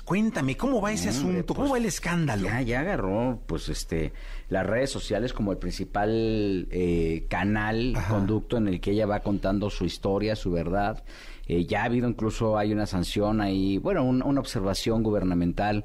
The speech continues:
Speaker 2: contra Ventaneando por el tratamiento que tuvieron particularmente en el caso de Yuridia. Y evidentemente, pues, este, hay una mayor sensibilización de parte de los, eh, fanáticos, de por sí, ¿no?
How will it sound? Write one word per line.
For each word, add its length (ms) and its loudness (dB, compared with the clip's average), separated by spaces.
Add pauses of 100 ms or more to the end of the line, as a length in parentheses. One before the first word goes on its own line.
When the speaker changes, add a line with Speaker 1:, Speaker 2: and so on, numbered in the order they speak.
(320)
Speaker 2:
contra 320 -2
Ventaneando 680 0
por 120 0
el 80 0
tratamiento 560 -2
que 80 -2
tuvieron 540 2
particularmente 800 0
en 80 0
el 100 -2
caso 260 -2
de 100 2
Yuridia. 440 0 (400)
Y 140 2
evidentemente, 680 0
pues, 280 -2
este, 640 0
hay 220 0
una 240 0
mayor 600 0
sensibilización 1160 0 (680)
de 140 0
parte 440 -2
de 160 2
los, 300 0
eh, 100 0
fanáticos, 800 -2
de 100 0
por 160 -2
sí, 200 0
¿no? 340 -2